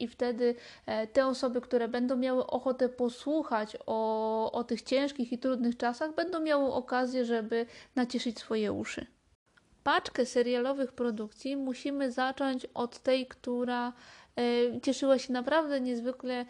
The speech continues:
wielką popularnością. W zeszłym roku pojawi się trzeci, ostatni sezon i jest to produkcja pod tytułem Dark. W małym miasteczku Winden, gdzieś w Niemczech, ginie w tajemniczych okolicznościach piętnastoletni chłopak,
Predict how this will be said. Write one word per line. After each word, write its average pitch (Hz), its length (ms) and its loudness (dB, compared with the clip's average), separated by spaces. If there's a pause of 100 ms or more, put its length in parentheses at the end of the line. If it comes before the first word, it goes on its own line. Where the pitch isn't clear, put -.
(240)
wielką 247 500 2
popularnością. 233 920 -2
W 247 40 -2
zeszłym 269 400 0
roku 247 280 -2
pojawi 233 360 -2
się 220 260 -6
trzeci, 254 420 -2
ostatni 226 520 -4
sezon 247 440 -6 (320)
i 302 80 4
jest 349 180 2
to 302 100 0
produkcja 247 500 -2
pod 240 260 -4
tytułem 214 500 -4
Dark. - 360 -4 (800)
W 240 120 0
małym 349 320 6
miasteczku 254 640 0
Winden, 220 500 2
gdzieś 240 320 -2
w 226 100 -6
Niemczech, 214 520 0 (360)
ginie 311 260 0
w - 40 -18
tajemniczych 277 560 2
okolicznościach 247 800 0
piętnastoletni 226 760 -4
chłopak, 226 480 -4